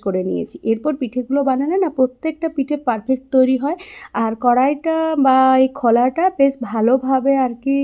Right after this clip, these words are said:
স্টেবল হয়ে যায় গ্যাসের উনুনে, একদমই ফেটে যায় না, আর দীর্ঘদিন এটা মানে ব্যবহার করা যায়। আর এই ব্যাটারটা আজ অবধি বানানো আমার সমস্ত চিতই পিঠের ব্যাটারের থেকে মানে সেরা বলা যায়,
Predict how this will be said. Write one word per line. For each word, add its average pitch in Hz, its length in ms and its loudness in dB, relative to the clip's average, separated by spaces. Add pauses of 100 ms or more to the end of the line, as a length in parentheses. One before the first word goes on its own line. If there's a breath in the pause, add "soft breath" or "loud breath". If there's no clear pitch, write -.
স্টেবল 254 500 0
হয়ে 269 320 6
যায় 262 260 0
গ্যাসের 240 360 -2
উনুনে, 240 320 0
একদমই 269 320 -4
ফেটে 240 300 0
যায় 185 240 -4
না, 190 100 -8 (460 soft breath)
আর 220 160 0
দীর্ঘদিন 240 500 2
এটা 262 240 -2
মানে 240 240 0 (200)
ব্যবহার 220 340 0
করা 185 260 -6
যায়। 175 240 -8 (280)
আর 247 140 2
এই 247 180 6
ব্যাটারটা 294 420 0 (100)
আজ 226 240 -2
অবধি 285 280 -2
বানানো 269 420 2 (120)
আমার 277 180 2
সমস্ত 254 400 -4 (120)
চিতই 262 300 -2
পিঠের 262 260 -4
ব্যাটারের 214 460 -4
থেকে 262 420 -2
মানে 233 220 0 (120)
সেরা 202 240 0
বলা 226 240 0
যায়, 254 180 0